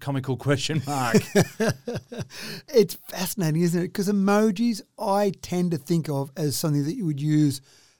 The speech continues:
Speaker 2: flippantly, something that we
Speaker 1: Yeah.
Speaker 2: use casually. I wouldn't really think of an emoji as something that's a serious contractual obligation. And that's exactly what this whole court case was about.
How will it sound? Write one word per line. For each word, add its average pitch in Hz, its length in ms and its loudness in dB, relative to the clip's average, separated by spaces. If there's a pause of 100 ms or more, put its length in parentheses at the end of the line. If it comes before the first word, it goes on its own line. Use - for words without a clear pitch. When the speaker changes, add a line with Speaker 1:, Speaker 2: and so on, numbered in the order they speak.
Speaker 2:
flippantly, 220 800 0
something 175 300 2
that 160 80 0
we 220 80 -4
Speaker 1:
Yeah. 165 240 4
Speaker 2:
use 143 200 0 (180)
casually. 175 720 2 (440)
I 214 80 -4
wouldn't 302 380 0
really 208 200 4
think 180 240 -2
of 160 100 -6
an 160 80 -2
emoji 147 540 0
as 135 80 -2
something 156 240 -2
that's - 260 -6
a 135 140 0 (320)
serious 185 840 4 (100)
contractual 151 960 -2
obligation. 147 840 -2 (400)
And 175 140 4
that's 226 180 0
exactly 190 440 4
what 165 220 0
this 156 140 0
whole 196 320 4
court 196 340 2
case 165 220 -4
was 131 120 -6
about. 123 360 -2